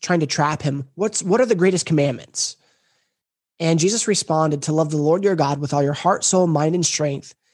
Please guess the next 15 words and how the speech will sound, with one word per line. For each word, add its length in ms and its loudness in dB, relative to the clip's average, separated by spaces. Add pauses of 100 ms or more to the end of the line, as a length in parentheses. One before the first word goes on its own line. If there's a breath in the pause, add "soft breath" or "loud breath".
(140)
and 120 0
to 80 0
love 220 2
your 100 4
neighbor 380 0
as 180 0
yourself." 540 -4 (1000)
But 100 2
what 220 2
a 40 2
lot 220 0
of 60 -4
people 220 -2
miss 360 0
is 220 -4